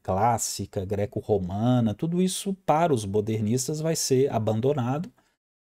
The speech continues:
para que esses modernos artistas e arquitetos,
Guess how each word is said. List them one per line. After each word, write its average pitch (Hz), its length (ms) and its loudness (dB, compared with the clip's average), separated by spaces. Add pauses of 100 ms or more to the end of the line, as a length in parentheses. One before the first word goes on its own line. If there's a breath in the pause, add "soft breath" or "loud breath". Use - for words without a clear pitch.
(520)
para 139 280 2
que 147 400 -2
esses 120 340 0
modernos 117 720 0
artistas 107 640 -4
e 101 40 0
arquitetos, 120 800 -2